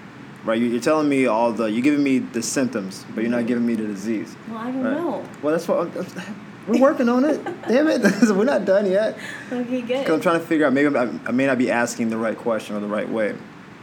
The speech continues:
Speaker 1: to try to get to that answer, but that's what my pursuit is. 'Cause if we can find out what the cause of the disease is, then maybe we can work on now, you may find out what that cause is and just not give a fuck and be like, "This is my life, I'm going forward."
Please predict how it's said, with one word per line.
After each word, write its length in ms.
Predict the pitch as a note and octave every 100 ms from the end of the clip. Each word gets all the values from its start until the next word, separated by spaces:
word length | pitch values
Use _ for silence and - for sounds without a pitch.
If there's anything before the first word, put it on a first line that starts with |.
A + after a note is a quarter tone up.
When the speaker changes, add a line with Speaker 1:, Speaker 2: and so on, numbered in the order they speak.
| -
Speaker 1:
to 60 | -
try 160 | A#2+
to 80 | A2
get 260 | F#2+ A2+ A2
to 80 |
that 140 | G#2 G2+
answer, 280 | G#2+ G#2+ F#2+
but 360 | F#2 A2 G#2 - -
that's 160 | A#2
what 60 | A#2+
my 80 | G#2
pursuit 380 | G2+ - A#2+ G#2
is. 280 | C#2+ - -
'Cause 120 | G2+
if 80 | A2+
we 80 | D#3+
can 120 | E3+
find 240 | D3+ C#3+
out 280 | C#3 B2 A2 - - - -
what 300 | A2 B2 A2+
the 100 | A2+
cause 320 | G#2+ B2+ A#2+
of 120 | A#2 G#2+
the 60 |
disease 360 | G#2 G#2 D#3 A2+
is, 260 | G#2+ F#2+ -
then 220 | G#2+ G#2+
maybe 260 | B2+ A#2
we 80 | A2+
can 340 | A2+ G#2+ F#2+ G2
work 280 | A#2 A2+
on 260 | G#2+ G#2 G2+ - - -
now, 80 | -
you 140 | C3+ G#3
may 260 | F#3+ E3
find 320 | C#3 C#3+ C3+
out 100 | A#2+
what 120 | G#2 -
that 140 | G#2
cause 280 | A#2+ A2 G#2
is 240 | G#2+ G2+ - A#2
and 120 | A#2
just 160 | A#2+
not 200 | B2 A2
give 120 | A2 A2
a 60 |
fuck 240 | - G#2+ G#2+
and 120 | G#2
be 80 | G#2+
like, 140 | G#2
"This 160 | G#2+ A2+
is 80 |
my 100 | G#2+
life, 260 | G#2 G#2 G2+
I'm 200 | G#2 F#2+
going 180 | G#2+ G2
forward." 300 | - G2 -